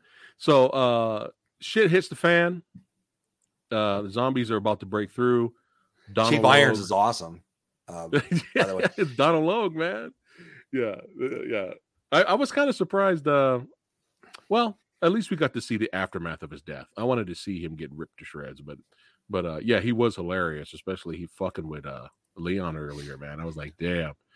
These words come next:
Speaker 2: Well, in the
Speaker 1: But
Speaker 2: games, he's, depending what game you play, if you play the Resident Evil two, the original, or the remake, they're two totally different characters.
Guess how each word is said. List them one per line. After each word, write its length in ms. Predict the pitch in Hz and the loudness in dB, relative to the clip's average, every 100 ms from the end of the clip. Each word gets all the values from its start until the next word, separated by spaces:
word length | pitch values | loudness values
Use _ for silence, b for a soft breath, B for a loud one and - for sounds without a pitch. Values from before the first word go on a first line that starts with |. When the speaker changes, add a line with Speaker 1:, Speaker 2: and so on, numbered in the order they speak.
| b | b
Speaker 2:
Well, 80 | 107 | 0
in 60 | 113 | 0
the 60 | |
Speaker 1:
But 40 | 107 | 6
Speaker 2:
games, 340 | 113 135 101 | 6 6 0
he's, 320 | 104 90 - - _ _ | -8 -10 -12 -14 _ _
depending 340 | 104 113 127 110 | -8 -2 0 0
what 140 | 101 | -2
game 180 | 87 92 | -4 -8
you 60 | 82 | -8
play, 220 | 92 78 | -12 -12
if 100 | - | -14
you 60 | 85 | -10
play 180 | 95 | -8
the 100 | 90 | -6
Resident 280 | 90 90 90 | -6 -6 -6
Evil 100 | 82 | -12
two, 240 | - 95 90 | -8 -6 -6
the 100 | 85 | -6
original, 360 | 95 107 107 | -8 -4 -4
or 160 | 104 90 | -4 -8
the 80 | 87 | -6
remake, 480 | 104 87 80 78 | -6 -6 -10 -16
they're 120 | - 92 | -14 -12
two 160 | - | -10
totally 360 | 98 - 87 80 | -10 -6 -6 -6
different 260 | 73 - - | -12 -20 -20
characters. 460 | 69 - _ - | -20 -20 _ -20